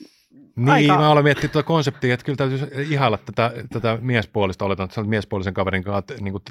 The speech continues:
Speaker 1: treffeillä, niin, niin tavallaan avantoon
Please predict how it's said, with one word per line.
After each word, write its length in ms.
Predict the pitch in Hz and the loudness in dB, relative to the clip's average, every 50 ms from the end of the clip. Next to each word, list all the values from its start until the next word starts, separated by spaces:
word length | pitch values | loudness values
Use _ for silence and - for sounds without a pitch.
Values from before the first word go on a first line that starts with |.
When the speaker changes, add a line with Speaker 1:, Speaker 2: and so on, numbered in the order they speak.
| - _ | -18 _
Speaker 1:
treffeillä, 480 | - 120 117 113 - - 98 87 85 92 | -2 0 0 0 -2 -6 -8 -8 -6 -8
niin, 140 | 98 104 - - | -8 -8 -8 -6
niin 140 | 123 127 120 | -4 -4 -4
tavallaan 460 | - - - - 120 110 - 120 - | -6 -12 -8 -6 -6 -6 -6 -10 -4
avantoon 840 | - 139 147 139 135 120 104 98 - - 92 92 90 92 90 90 | 0 0 2 2 2 0 0 -2 -6 -8 -8 -8 -6 -6 -6 -8